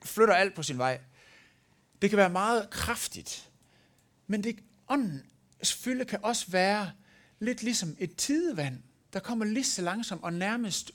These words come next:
uregistrerbart. Her i efteråret, der var, øh, Bente og jeg på en kærestetur til Husum i Nordtyskland, i den tyske Marsk, der hvor min slægt kom fra i atten hundrede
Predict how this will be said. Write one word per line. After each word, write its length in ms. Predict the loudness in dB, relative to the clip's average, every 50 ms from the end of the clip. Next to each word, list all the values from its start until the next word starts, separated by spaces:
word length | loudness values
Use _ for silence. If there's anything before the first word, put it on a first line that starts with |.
| _
uregistrerbart. 1200 | -2 -2 0 -2 -4 -6 -12 -10 -8 -6 -6 -6 -6 -4 -2 -2 -2 -2 -2 -4 -6 -6 -6 -8 -12 _ -20 -20 -20 -20 -16 -2
Her 100 | 2 4
i 80 | 4 4
efteråret, 460 | 4 2 0 2 2 2 2 2 2
der 120 | 2 2
var, 520 | 4 6 6 6 6 6 4 4 2 2 0
øh, 220 | 0 0 -2 -2
Bente 200 | -2 -2 0 0
og 60 | 2
jeg 200 | 2 2 0 0 -2
på 240 | -4 -4 -4 -2 -4
en 120 | -4 -2
kærestetur 540 | 0 2 2 2 0 -4 -8 -4 -2 -2 -2
til 180 | -2 -2 -2 0
Husum 440 | 2 2 2 2 0 -2 -4 -8 -12 -18 -20 -20 -20 -20 -20 -20 _ -8
i 140 | -4 -4 -2
Nordtyskland, 680 | -2 0 -2 -2 -2 -2 -4 -4 -2 -2 -2 -2 -4 -6 -10 -20 _ -20 -20 -20 -20 -16 -12
i 60 | -8
den 120 | -6 -4
tyske 440 | -2 -2 -2 -2 -2 -2 -4 -4 -4
Marsk, 640 | -2 2 4 4 4 6 6 4 4 2 0 -8 -18 -20 -20 -20 -20 -20 -20 -16 -8
der 60 | -4 -2
hvor 100 | -2 -2
min 160 | -2 -4 -4
slægt 260 | -2 -4 -4 -4 -4
kom 180 | -6 -8 -8 -8
fra 240 | -6 -4 -4 -2
i 160 | -2 -4 -6 -6
atten 180 | -6 -8 -8 -8
hundrede 360 | -10 -8 -8 -6 -6 -6 -8